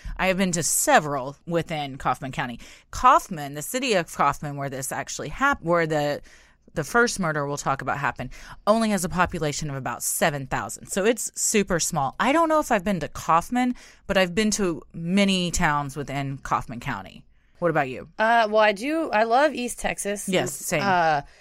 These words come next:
Speaker 2: my, I've ridden a motorcycle out there and
Speaker 1: Oh, I bet that's pretty.
Speaker 2: go, going through there, and also Lake, see, what is it called? The lake that's out there off of Gun Barrel City.
Speaker 1: Oh,
Speaker 2: Cedar Creek Lake.
Speaker 1: Cedar Creek. Ce-,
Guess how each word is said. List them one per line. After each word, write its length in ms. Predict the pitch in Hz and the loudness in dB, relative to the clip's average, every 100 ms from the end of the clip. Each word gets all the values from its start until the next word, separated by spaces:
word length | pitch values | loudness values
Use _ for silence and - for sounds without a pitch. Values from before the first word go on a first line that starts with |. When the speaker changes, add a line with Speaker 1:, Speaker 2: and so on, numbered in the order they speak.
| _ _ | _ _
Speaker 2:
my, 360 | 190 196 180 175 | 0 4 4 4
I've 360 | 180 180 170 175 | 2 0 -2 -4
ridden 320 | 208 214 202 - | -2 0 -2 -2
a 80 | |
motorcycle 520 | 180 185 190 202 185 190 | 0 0 2 0 0 2
out 200 | 180 180 | 2 2
there 280 | 190 202 | 4 4
and 380 | - 170 156 151 - | 2 0 -2 -6 -6
Speaker 1:
Oh, 40 | 165 | -6
I 100 | 156 | -4
bet 160 | 151 | -4
that's 180 | 135 104 | -6 -10
pretty. 220 | - - | -12 -6
Speaker 2:
go, 180 | 127 208 | 0 0
going 360 | 196 208 214 196 | 2 2 2 0
through 160 | 208 | -2
there, 260 | 185 185 196 | 2 2 2
and 420 | 196 196 180 - 185 | 2 0 -2 -2 -2
also 420 | 202 226 196 175 - - _ - | 0 2 2 0 -6 -20 _ -12
Lake, 680 | 190 214 214 - - - _ _ _ _ _ _ _ _ _ _ - | 0 2 2 0 -12 -18 _ _ _ _ _ _ _ _ _ _ -18
see, 260 | - 262 - | -10 -8 -6
what 160 | 214 | -6
is 140 | 240 233 | -6 -6
it 100 | 233 | -6
called? 320 | 220 220 208 | -4 -2 0
The 80 | 180 | 0
lake 200 | 185 196 | 0 -2
that's 160 | 190 | -2
out 160 | 202 190 | 0 2
there 120 | 202 | 2
off 120 | 190 170 | 2 0
of 60 | |
Gun 180 | 175 185 | -2 0
Barrel 220 | 190 180 | 0 0
City. 420 | 165 190 190 190 - _ _ _ - | 0 -2 -2 -2 -6 _ _ _ 2
Speaker 1:
Oh, 120 | 208 | 6
Speaker 2:
Cedar 200 | 202 311 | 8 6
Creek 280 | - 294 214 | 2 -2 -2
Lake. 260 | - 208 208 | -2 4 4
Speaker 1:
Cedar 100 | 196 | 4
Creek. 300 | 233 185 - | 4 2 0
Ce-, 140 | - | -8